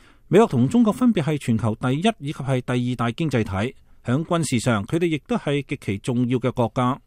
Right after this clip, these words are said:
近年嚟，尤其係最近兩年，國際格局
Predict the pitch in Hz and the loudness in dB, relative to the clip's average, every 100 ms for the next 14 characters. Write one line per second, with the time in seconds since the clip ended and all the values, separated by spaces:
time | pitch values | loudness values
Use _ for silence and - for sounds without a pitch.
0 | _ - - - 156 156 123 117 - - | _ -20 -20 -4 0 4 6 4 0 -8
1 | _ - - 139 160 147 185 170 202 180 | _ -14 0 2 2 2 0 0 0 0
2 | 151 143 127 151 139 87 - - _ 214 | 0 0 0 0 0 -2 -8 -20 _ -4
3 | - 214 196 190 185 - 147 | 0 -2 -2 -4 -4 -4 -4